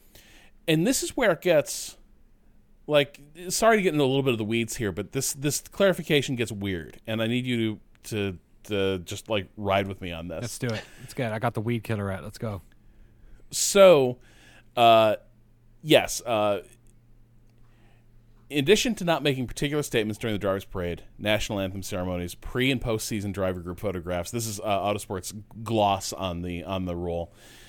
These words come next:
Speaker 1: uh, participants are not permitted to make political, religious, and or personal statements in violation of the general principle of neutrality during F I A press conferences, except in direct response,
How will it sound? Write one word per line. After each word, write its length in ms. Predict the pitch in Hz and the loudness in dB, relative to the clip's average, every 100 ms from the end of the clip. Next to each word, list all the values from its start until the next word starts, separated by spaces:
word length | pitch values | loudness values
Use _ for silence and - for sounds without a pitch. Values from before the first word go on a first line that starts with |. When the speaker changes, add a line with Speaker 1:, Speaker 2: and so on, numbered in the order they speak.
| - - - | -20 -20 -4
Speaker 1:
uh, 360 | 104 101 101 - - _ - | 2 2 2 -2 -12 _ -6
participants 420 | - 147 143 156 143 | 2 2 2 -4 0
are 60 | |
not 160 | 135 - | 0 0
permitted 260 | 131 123 | -2 -2
to 120 | 117 117 | -4 -6
make 120 | 104 | -6
political, 380 | 113 107 120 101 | -6 -4 -4 -4
religious, 500 | 98 101 107 101 - | -2 -2 -2 -4 -6
and 200 | 110 104 | -6 -4
or 120 | 95 | -4
personal 420 | 95 - 117 113 107 | -6 -6 -6 -6 -8
statements 400 | - 95 95 101 | -6 -6 -6 -8
in 80 | |
violation 540 | 92 92 95 95 92 104 | -6 -4 -4 -4 -8 -10
of 60 | |
the 60 | 90 | -8
general 180 | 98 92 | -8 -8
principle 580 | - 110 - 107 101 85 | -10 -12 -10 -8 -6 -6
of 80 | |
neutrality 800 | 90 85 - 107 107 120 135 143 135 | -8 -10 -2 0 2 0 -4 -8 -8
during 220 | 98 95 | -8 -6
F 200 | 95 113 | -6 -6
I 80 | 98 | -4
A 120 | 90 | -6
press 360 | - - 113 - | -6 -4 -4 -4
conferences, 680 | 127 127 143 143 156 147 - - - - | -6 -4 -6 -6 -6 -8 -14 -20 -20 -4
except 520 | 135 127 - 139 120 - | -2 0 2 2 2 -2
in 140 | 147 | -4
direct 580 | 127 117 98 107 107 - | 0 0 0 -4 -4 -10
response, 720 | 113 - 101 92 92 - - | -10 -4 -2 -2 -4 -10 -16